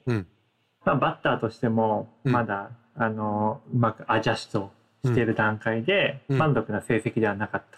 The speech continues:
Speaker 2: た。
Speaker 1: はい。
Speaker 2: ってところからの、
Speaker 1: うん。
Speaker 2: まあ、ピッチャーもバッターもフルで出場できるのが今年初めてなので、
Speaker 1: はい。はい、はい。
Speaker 2: まあ、どう、あの、進化してるのかなっていうところは期待するところですね。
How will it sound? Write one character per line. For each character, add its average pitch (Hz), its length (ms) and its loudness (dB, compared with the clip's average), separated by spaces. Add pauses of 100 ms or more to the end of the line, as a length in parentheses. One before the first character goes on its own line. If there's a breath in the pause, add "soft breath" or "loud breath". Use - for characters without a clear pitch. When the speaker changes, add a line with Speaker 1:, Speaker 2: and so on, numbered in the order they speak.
(380)
Speaker 2:
た。 110 80 0
Speaker 1:
は 95 60 -2
い。 - 20 -6
Speaker 2:
っ - 40 -18 (580)
て 208 100 -2
と 226 140 -2
こ 233 160 0
ろ 226 140 2
か 226 200 0
ら 233 160 4
の、 254 440 2 (120)
Speaker 1:
う 131 40 -2
ん。 120 40 2
Speaker 2:
ま 160 80 4
あ、 - 20 0
ピ 156 140 0
ッ 143 60 -2 (100)
チ - 80 0
ャ 110 100 2
ー 104 40 -2
も 104 100 -8
バ 117 140 2
ッ 117 40 -4 (120)
タ 104 140 -2
ー 98 40 -8
も 101 240 -16 (200)
フ - 160 0
ル 131 160 4
で 107 180 0 (520)
出 127 80 2
場 123 160 2
で 117 140 0
き - 120 0
る 110 200 2 (180)
の 117 80 2
が 107 120 0
今 - 180 -2
年 113 380 0
初 123 200 0
め 139 120 4
て 104 100 -14
な 95 80 -16
の 95 160 -20
で、 120 140 0
Speaker 1:
は - 20 0
い。 92 120 -6 (180)
は 110 160 0
い、 82 100 -10
は 92 140 -2
い。 80 80 -10 (500)
Speaker 2:
ま 110 100 0
あ、 107 100 -4
ど 139 220 4
う、 147 120 -2 (220)
あ 117 140 0
の、 110 100 -4
進 127 240 0
化 - 120 -12
し - 80 -14
て 113 100 0
る 107 100 -8
の 98 100 -14
か 110 180 -4
な 120 140 2
っ 131 80 -2
て - 100 -8
い - 40 -2
う - 40 -4
と - 80 -14
こ 107 100 -4
ろ 98 60 -2
は 95 80 -12 (840)
期 - 160 -6
待 104 160 0
す - 140 -4
る 110 80 -2
と - 100 -14
こ 107 200 -4
ろ - 60 -4
で 92 100 -16
す 143 100 0
ね。 165 240 0